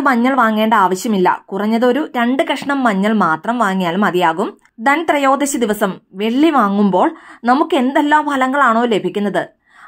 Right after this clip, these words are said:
അത്ര തന്നെ ഫലങ്ങളും ഈ മഞ്ഞൾ വാങ്ങുന്നതിലൂടെ നമുക്ക് വന്നു ചേരുന്നതാണ്. മഞ്ഞൾ വാങ്ങുന്നതിലൂടെ പണവശ്യശക്തി കൂട്ടുക മാത്രമല്ല ചെയ്യുന്നത്,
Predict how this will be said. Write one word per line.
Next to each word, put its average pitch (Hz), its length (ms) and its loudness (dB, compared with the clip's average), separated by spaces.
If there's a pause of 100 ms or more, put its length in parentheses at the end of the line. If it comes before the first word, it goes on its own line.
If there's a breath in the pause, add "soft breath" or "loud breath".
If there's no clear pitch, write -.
(100)
അത്ര 254 280 -2
തന്നെ 320 260 2
ഫലങ്ങളും 226 460 0 (160)
ഈ 180 120 -4
മഞ്ഞൾ 185 260 0 (100)
വാങ്ങുന്നതിലൂടെ 233 640 0 (140)
നമുക്ക് 165 320 -4
വന്നു 180 240 -2
ചേരുന്നതാണ്. 185 560 -2 (460)
മഞ്ഞൾ 285 400 2 (120)
വാങ്ങുന്നതിലൂടെ 214 640 2 (360)
പണവശ്യശക്തി 285 920 -2 (100)
കൂട്ടുക 208 300 0 (140)
മാത്രമല്ല 240 440 -2 (140)
ചെയ്യുന്നത്, 170 400 -4